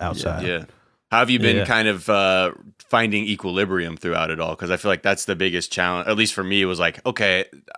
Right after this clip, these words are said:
Speaker 2: I've accepted the situation. Now what do I need to do to f-, kinda get there?" You have, you have a schedule. What's sorta helping you?
Speaker 1: Um,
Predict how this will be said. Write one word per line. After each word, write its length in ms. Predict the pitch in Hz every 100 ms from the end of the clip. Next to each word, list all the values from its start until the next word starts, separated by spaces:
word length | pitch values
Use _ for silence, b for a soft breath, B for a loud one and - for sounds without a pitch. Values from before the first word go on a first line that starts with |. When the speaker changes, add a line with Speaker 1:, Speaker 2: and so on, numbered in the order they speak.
| - -
Speaker 2:
I've 140 | 107
accepted 360 | 113 143 110 110
the 60 |
situation. 580 | 107 110 110 104 95 95
Now 200 | 98 98
what 120 | 98 101
do 80 |
I 60 | 92
need 120 | 92 80
to 80 |
do 200 | 78 87
to 80 | 78
f-, 160 | 78 _ _ -
kinda 180 | 92 80
get 300 | 85 82 -
there?" 240 | 78 78
You 160 | 82 98
have, 260 | 85 - - _ _ _ _ _
you 100 | 98
have 100 | 90
a 60 |
schedule. 680 | 85 - 117 101 107 113 107
What's 160 | 104 -
sorta 240 | 107 92
helping 300 | 87 90 85 76
you? 100 | 71 _ _ B B B B B B _
Speaker 1:
Um, 380 | 175 190 190